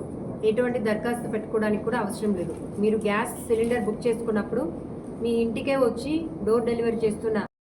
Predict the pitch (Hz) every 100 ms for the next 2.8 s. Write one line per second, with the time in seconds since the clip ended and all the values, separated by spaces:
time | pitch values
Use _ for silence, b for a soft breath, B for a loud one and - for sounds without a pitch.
0 | _ _ - 202 208 208 214 214 208 202
1 | 208 226 - - - - 214 214 214 202
2 | 196 277 247 208 208 226 214 240